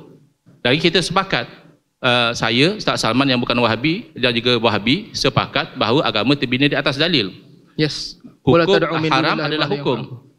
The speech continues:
Speaker 1: Jadi saya pernah tanya dalam mesyuarat dan saya rasa Ustaz Salman me-, mengikuti mesyuarat tersebut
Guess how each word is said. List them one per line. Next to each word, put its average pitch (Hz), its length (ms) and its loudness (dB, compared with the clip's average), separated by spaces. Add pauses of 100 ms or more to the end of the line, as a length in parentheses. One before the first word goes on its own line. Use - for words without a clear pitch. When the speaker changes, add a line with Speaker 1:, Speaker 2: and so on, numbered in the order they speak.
(400)
Speaker 1:
Jadi 127 320 2 (160)
saya 156 240 0
pernah 156 240 0
tanya 190 240 2
dalam 143 240 2
mesyuarat 135 400 2
dan 131 160 2
saya 135 160 0
rasa 160 140 0
Ustaz 135 160 0
Salman 135 420 2
me-, 127 380 4
mengikuti 143 640 2
mesyuarat 139 400 0
tersebut 139 400 0